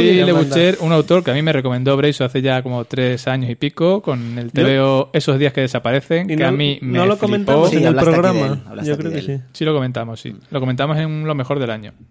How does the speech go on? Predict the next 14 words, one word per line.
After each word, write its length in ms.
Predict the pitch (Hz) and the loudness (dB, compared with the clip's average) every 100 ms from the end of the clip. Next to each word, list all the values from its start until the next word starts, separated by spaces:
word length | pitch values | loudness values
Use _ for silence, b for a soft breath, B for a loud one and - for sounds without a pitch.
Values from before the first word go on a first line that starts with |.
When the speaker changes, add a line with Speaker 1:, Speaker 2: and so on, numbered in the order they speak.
| _ - | _ -12
Speaker 3:
Mm. 180 | 117 110 b b b _ | -12 -12 b b b _
Speaker 2:
Ese 140 | 156 175 | -2 2
T 100 | 170 | 4
V 80 | 135 | 4
O 120 | 127 - | 2 -4
yo 140 | 147 160 | 0 2
lo 80 | 143 | 4
vuelvo 160 | 139 | 2
a 20 | |
recomendar, 500 | 131 117 113 147 190 - | 0 -2 -2 -2 -2 -4
Esos 180 | 143 135 | -6 -4
días 120 | 127 | -2
que 80 | 127 | -4
desaparecen. 580 | 120 123 123 117 104 | -4 -4 -4 -6 -14